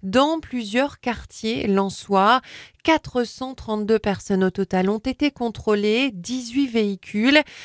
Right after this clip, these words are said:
Ce sont cinq amendes forfaitaires délictuelles qui ont été dressées pour usage de stupéfiants. Trois personnes ont été interpellées. Notez que les agents, euh, de Tadao ont dressé quinze verbalisations.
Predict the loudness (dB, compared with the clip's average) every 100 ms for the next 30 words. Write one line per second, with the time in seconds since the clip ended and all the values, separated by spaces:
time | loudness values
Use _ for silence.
0 | -20 -12 -2 2 2 0 -4 -4 -6 -4
1 | 0 0 -2 -2 -2 0 -2 -2 -6 -6
2 | -6 -4 -6 -2 -4 0 0 -2 -4 -4
3 | 2 2 2 -4 -10 -6 -4 -4 -6 -4
4 | -2 0 0 -2 -4 -4 -4 -2 0 0
5 | 2 0 0 -4 -2 -4 -2 -2 -2 2
6 | 4 2 0 -20 -20 -20 -12 -6 2 2
7 | 2 -6 -4 -2 0 -2 -4 -4 -4 -2
8 | -4 -2 0 0 0 -4 0 2 4 2
9 | 0 -20 -2 -2 0 -2 0 0 2 2
10 | 0 0 -2 0 0 0 0 0 -2 2
11 | 2 4 4 4 4 2 -2 -4 0 0
12 | -2 -2 -4 -4 -2 0 0 -4 0 0
13 | 2 0 0 0 -2 -2 -12 -14